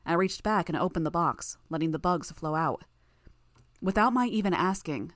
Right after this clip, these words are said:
Defiant opened the ramp at the back a fraction. Like a flower blossoming,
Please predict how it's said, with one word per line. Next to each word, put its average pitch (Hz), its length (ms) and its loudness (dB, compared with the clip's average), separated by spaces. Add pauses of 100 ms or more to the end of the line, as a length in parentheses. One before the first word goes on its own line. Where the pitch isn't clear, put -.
Defiant 208 440 0
opened 208 260 0
the 170 80 2
ramp 165 280 0
at 156 80 -6
the 165 80 -8
back 175 280 0
a 151 40 -12
fraction. - 600 -6 (560)
Like 170 120 -2
a 170 60 -2
flower 196 320 2
blossoming, 185 600 0